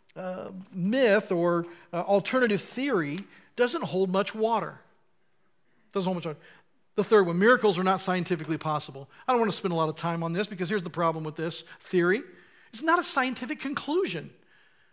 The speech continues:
It's a philosophical assertion. It, has anybody studied every miracle and determined that they're all false?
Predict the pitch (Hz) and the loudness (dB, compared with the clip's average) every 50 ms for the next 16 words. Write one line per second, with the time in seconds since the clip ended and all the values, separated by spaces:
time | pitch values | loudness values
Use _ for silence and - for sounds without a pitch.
0 | _ - 226 302 - - 320 311 294 254 - - 269 277 294 - - - 247 233 | _ -4 -2 -2 -2 0 -2 -2 0 -2 0 0 0 0 0 -2 -4 -4 0 0
1 | 214 - - - - - - - 427 381 - - - 160 139 127 - _ _ _ | 0 2 0 -2 -4 -4 0 0 2 2 0 -2 -6 -8 -12 -16 -20 _ _ _
2 | _ _ _ - - - - - - - _ _ _ _ _ _ _ - - _ | _ _ _ -20 -20 -20 -20 -20 -20 -20 _ _ _ _ _ _ _ -20 -20 _
3 | 185 175 _ _ _ _ _ _ _ _ _ _ _ - 196 - - - _ _ | -20 _ _ _ _ _ _ _ _ _ _ _ _ -8 -8 -8 -8 -14 _ _
4 | _ _ _ _ _ _ _ _ _ _ _ _ _ _ _ _ _ _ - - | _ _ _ _ _ _ _ _ _ _ _ _ _ _ _ _ _ _ -2 0
5 | 233 208 214 381 330 320 403 440 427 403 370 339 - - - - 269 254 262 285 | 0 0 0 0 0 2 2 4 6 6 4 4 4 0 0 0 0 0 0 -2
6 | 262 233 226 226 226 294 269 240 214 214 226 262 247 - 262 262 226 202 185 185 | 0 2 2 2 2 2 0 2 4 4 4 4 2 -2 -2 0 0 0 0 -2
7 | - - 214 240 240 226 214 208 202 185 185 202 240 254 214 - - 196 190 220 | -2 -4 -2 -2 0 0 0 2 2 4 4 4 4 2 0 -2 0 2 2 2
8 | 320 330 - - - - - | 0 -2 -6 -8 -8 -10 -12